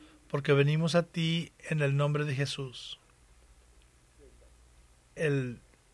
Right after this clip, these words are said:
descendiente de Jacob, quien sí luchó no por a-, obtener una bendición para sí mismo, sino por una bendición para nosotros. Así que podemos orar y podemos batallar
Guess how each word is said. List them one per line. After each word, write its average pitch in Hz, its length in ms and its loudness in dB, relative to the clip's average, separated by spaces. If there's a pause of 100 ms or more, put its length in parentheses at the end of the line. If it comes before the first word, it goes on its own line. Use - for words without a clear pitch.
(280)
descendiente 147 760 -2
de 135 120 -2
Jacob, 123 420 -8 (1800)
quien 151 300 0
sí 185 640 -4 (180)
luchó 156 440 0
no 175 180 4
por 185 240 2
a-, 175 320 6
obtener 160 380 0
una 160 180 4
bendición 151 560 -2
para 143 180 -2
sí 147 140 -6
mismo, 143 340 -4
sino 135 320 -4 (760)
por 151 140 0
una 151 120 4
bendición 143 460 2
para 135 160 -2
nosotros. 131 720 -8 (840)
Así 139 200 -4
que 143 120 -2
podemos 143 420 0
orar 139 440 2 (1700)
y 156 120 -8
podemos 147 380 -2
batallar 135 600 0